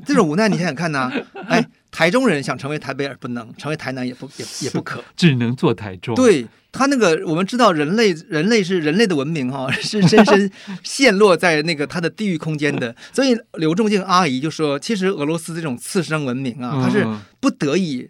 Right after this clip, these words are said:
Speaker 1: 百般无奈之下发展成这个样子的。
Speaker 2: 了解。
Speaker 1: 因为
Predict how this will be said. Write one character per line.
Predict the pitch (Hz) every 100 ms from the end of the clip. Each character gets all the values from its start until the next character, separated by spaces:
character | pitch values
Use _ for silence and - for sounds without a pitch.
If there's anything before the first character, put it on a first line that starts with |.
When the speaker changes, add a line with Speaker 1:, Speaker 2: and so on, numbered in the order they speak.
| _
Speaker 1:
百 | - 139
般 | 127 196 214
无 | 147 160
奈 | 208
之 | 147
下 | 156 185 131 -
发 | - 156
展 | 135
成 | 127
这 | 123
个 | 135
样 | 127 127
子 | 110 135
的。 | 127
Speaker 2:
了 | 113 107 117
解。 | 117
Speaker 1:
因 |
为 | 254